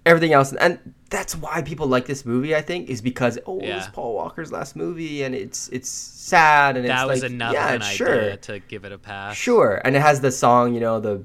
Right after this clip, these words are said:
Speaker 1: the See You Again song, which became literally
Speaker 2: Oh.
Speaker 1: every graduation song for the next, like, year or two.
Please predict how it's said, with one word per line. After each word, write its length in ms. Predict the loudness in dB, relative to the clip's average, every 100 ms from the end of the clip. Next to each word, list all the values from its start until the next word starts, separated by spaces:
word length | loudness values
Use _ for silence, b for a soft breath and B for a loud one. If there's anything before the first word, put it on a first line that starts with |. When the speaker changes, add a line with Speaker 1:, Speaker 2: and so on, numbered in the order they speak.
| -12
Speaker 1:
the 80 | -12
See 220 | -6 -2
You 160 | 0 0
Again 300 | 0 -2 -2
song, 420 | -4 -2 -2 -2
which 180 | -4 -4
became 420 | -6 -2 -2 -2 -8 -6
literally 420 | 2 6 6 6
Speaker 2:
Oh. 220 | 6 6 8
Speaker 1:
every 300 | 8 10 8
graduation 640 | 8 8 8 2 2 -2
song 360 | 0 2 2 0
for 100 | -4
the 80 | -4
next, 320 | -2 -4 -4
like, 160 | -4 -2
year 240 | 0 2
or 60 | 0
two. 420 | -2 -2 -4